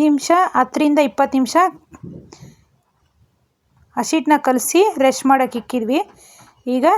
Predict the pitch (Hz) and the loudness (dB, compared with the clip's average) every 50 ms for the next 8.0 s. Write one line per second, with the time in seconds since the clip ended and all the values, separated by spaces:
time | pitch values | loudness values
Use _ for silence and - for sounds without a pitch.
0 | 370 277 254 247 254 277 294 302 294 - 294 269 269 269 - 247 247 240 220 - | 2 2 2 4 4 4 4 4 2 2 2 2 2 2 2 2 2 2 0 -2
1 | - 156 - - - 269 254 254 254 254 240 220 220 208 262 320 403 381 _ _ | -6 -8 -8 -4 -2 0 0 0 0 -2 -2 -2 -2 -2 0 -2 -2 -4 _ _
2 | _ _ _ _ _ _ - - - - 262 269 247 294 349 415 403 339 277 269 | _ _ _ _ _ _ -20 -20 -14 -8 -6 -2 0 2 2 2 2 2 0 0
3 | 262 277 269 - - 294 294 285 277 262 349 440 427 - _ _ _ _ _ _ | 0 -2 -2 -2 0 2 4 4 4 2 2 0 -2 -4 _ _ _ _ _ _
4 | _ _ _ _ _ _ _ _ _ _ - - 254 254 262 269 285 294 285 285 | _ _ _ _ _ _ _ _ _ _ -6 -2 0 2 2 4 4 4 4 2
5 | 277 311 339 381 415 - - - _ _ _ _ _ _ _ _ _ _ _ _ | 4 4 4 2 0 -2 -8 -20 _ _ _ _ _ _ _ _ _ _ _ _
6 | _ _ _ _ _ _ _ _ _ _ - - - _ _ - - - - 262 | _ _ _ _ _ _ _ _ _ _ -20 -20 -20 _ _ -20 -18 -10 -6 -4
7 | 262 269 269 294 285 277 262 254 262 247 247 247 247 233 - - 240 240 247 302 | -2 0 2 2 2 2 2 0 0 0 2 2 2 0 0 -2 -2 0 2 2